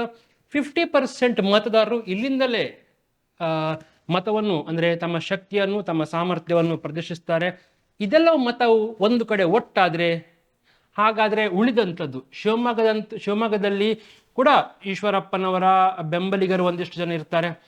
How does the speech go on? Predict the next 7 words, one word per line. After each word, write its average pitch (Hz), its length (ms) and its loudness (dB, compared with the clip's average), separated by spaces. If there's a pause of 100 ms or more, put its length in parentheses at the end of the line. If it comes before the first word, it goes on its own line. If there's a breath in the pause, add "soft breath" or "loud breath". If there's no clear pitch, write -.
(220 soft breath)
ಅವರು 247 400 4
ರಘುಪತಿ 196 460 0
ಭಟ್ರಿಗೆ 185 680 0
ಮತವನ್ನು 175 540 -4
ಚಲಾಯಿಸಬಹುದು. 165 1040 -4 (440 soft breath)
ಮತ್ತೊಂದು 214 380 2
ಕಡೆಯಲ್ಲಿ 208 800 2